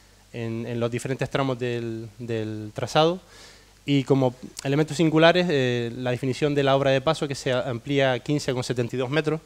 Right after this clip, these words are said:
Eh, esta obra de paso de drenaje es una obra, eh, un pontón de un modelo P cuatro y su característica principal es que es una obra en hormigón en masa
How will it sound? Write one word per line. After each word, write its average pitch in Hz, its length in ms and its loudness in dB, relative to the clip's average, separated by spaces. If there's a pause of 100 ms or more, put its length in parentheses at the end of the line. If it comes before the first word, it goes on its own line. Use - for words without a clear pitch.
(440)
Eh, 123 220 -4
esta 143 200 2
obra 143 200 4
de 135 80 2
paso 147 460 0
de 123 120 -4
drenaje 143 420 -4 (400)
es 117 140 -8
una 131 320 -2
obra, 127 680 0
eh, 110 560 -10 (100)
un 127 220 -10 (260)
pontón 151 640 -4
de 113 100 -8
un 113 100 -8
modelo 117 300 -4
P 123 140 -6
cuatro 160 320 0 (340)
y 127 460 -2 (300)
su - 120 -10
característica 139 480 -2
principal 156 380 2
es 151 80 0
que 151 40 -4
es 143 60 0
una 143 180 2
obra 143 180 4
en 139 60 0 (140)
hormigón 139 280 2
en 139 60 -2
masa 160 360 0